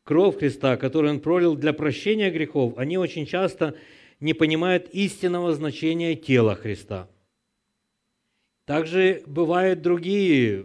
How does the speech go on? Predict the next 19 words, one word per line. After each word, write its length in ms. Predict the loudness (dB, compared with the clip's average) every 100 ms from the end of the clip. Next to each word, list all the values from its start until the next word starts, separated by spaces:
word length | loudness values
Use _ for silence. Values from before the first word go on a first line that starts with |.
| -14
варианты, 580 | -4 0 2 0 -4 -10
когда 260 | -10 -4 -2
люди 280 | 0 0 0
понимают 640 | 0 0 0 0 0 0
истинное 460 | -4 -4 -2 0 0
значение 500 | -2 -4 -2 0 -2
тела 400 | 0 0 2 0
Христа, 460 | -4 -4 -2 -4 -6 -20 _
они 240 | -4 -2 0
н-, 120 | 0
не 220 | -2 -2
совсем 400 | -2 -2 -2 -4
правильно 360 | -2 -4 -2 -4
понимают 640 | -2 -2 -2 -2 -2 -4
значение 540 | -4 -6 -2 -2 -2
крови 400 | -4 0 0 0
Христа. 580 | -4 -6 -8 -8 -10 -10 _ _ _ _ _ _ _ _ _ _ _ _ _ _ _ _ _ _ _ _ _ _ _
И 480 | -2 2 2 0 -8 _ _ _ _ _ _ _ _
неважно, 920 | -4 -2 2 2 2 2 2 2 0